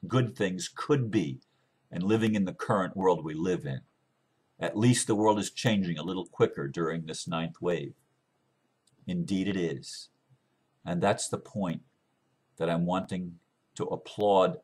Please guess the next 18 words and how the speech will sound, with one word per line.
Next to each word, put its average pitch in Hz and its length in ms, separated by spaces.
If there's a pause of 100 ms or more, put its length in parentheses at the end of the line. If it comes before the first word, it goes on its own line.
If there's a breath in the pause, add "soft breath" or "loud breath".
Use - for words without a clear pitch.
(120)
everyone 87 480
about. 80 520 (480)
Look 143 420 (100)
at 113 160
the - 60
changes. 95 680
Look 104 200
at - 120
the 120 60
people 101 380
that - 140
are 104 240
standing 80 480
up 71 220 (720)
and 85 340
being 110 320
civilly 87 680 (300)
disobedient. 80 840